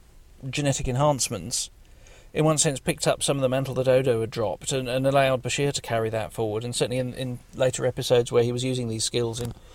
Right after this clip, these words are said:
in various ways, either overtly or, or just by being himself as the character had developed, it was nice to see that sort of unique element taken forward. Uh, it was also nice that it was that character, because certainly in my mind he'd started off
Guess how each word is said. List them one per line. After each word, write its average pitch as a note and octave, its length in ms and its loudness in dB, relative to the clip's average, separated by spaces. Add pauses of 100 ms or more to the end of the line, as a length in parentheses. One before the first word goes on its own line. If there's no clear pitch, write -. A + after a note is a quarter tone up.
(160)
in B2+ 100 -4
various A#2+ 440 4
ways, A#2+ 240 4
either A#2+ 240 0
overtly A#2 600 -2 (280)
or, - 260 -4
or B2+ 160 2
just A#2+ 300 -4
by A#2+ 160 0
being A#2+ 360 -4
himself B2+ 440 0
as A2 80 -6
the - 80 -10
character A#2+ 360 -2
had B2 40 -6
developed, B2+ 560 0 (560)
it C3 160 -2
was B2+ 160 -2
nice B2+ 280 0
to - 100 -2
see A#2+ 380 0 (920)
that B3 440 0 (260)
sort - 180 -6
of D#3 60 -2
unique D3 580 -4
element B2+ 460 2
taken A#2 300 -4
forward. - 360 -4 (640)
Uh, F3 200 4
it A3 180 0
was A3 160 2
also F3+ 180 4
nice D3 220 4
that D#3 100 -4
it D3 80 -2
was C3+ 120 -4
that C#3+ 240 0
character, A2 480 -2
because B2+ 280 -4
certainly - 280 -2
in B2 100 -2
my B2+ 160 0
mind A#2 380 -4
he'd B2 240 -8
started A#2+ 360 -2
off - 400 -4